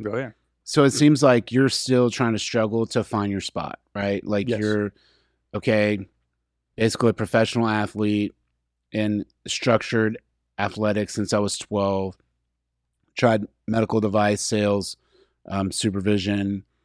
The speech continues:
Speaker 1: Mm-hmm.
Speaker 2: Where do I fit in this space? Right? So, and then you realize that that doesn't, the medical device stuff didn't work because you
Speaker 1: Mm-hmm.
Speaker 2: need to be at home, and you're obviously very religious. You're a family man.
Speaker 1: Mm-hmm.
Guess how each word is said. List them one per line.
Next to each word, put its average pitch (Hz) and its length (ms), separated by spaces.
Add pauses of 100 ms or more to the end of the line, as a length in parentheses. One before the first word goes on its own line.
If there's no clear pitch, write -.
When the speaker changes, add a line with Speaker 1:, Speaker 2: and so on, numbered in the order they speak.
Speaker 1:
Mm-hmm. 110 200 (180)
Speaker 2:
Where 120 180
do 131 100
I 113 120
fit 113 240
in 101 100
this 98 120
space? - 600 (800)
Right? 107 220
So, 107 420 (1300)
and 110 140
then 113 80
you 110 140
realize 107 540
that 101 140
that 101 220
doesn't, 104 400 (380)
the 98 160
medical 104 340
device 98 280
stuff 101 180
didn't 101 200
work 104 200
because 123 240
you 104 60
Speaker 1:
Mm-hmm. - 40
Speaker 2:
need 104 80
to 98 60
be 101 120
at - 60
home, 98 380 (440)
and 95 100
you're 110 100
obviously 104 380
very 101 200
religious. 101 560
You're 101 100
a 92 40
family 101 420
man. 95 400
Speaker 1:
Mm-hmm. 113 240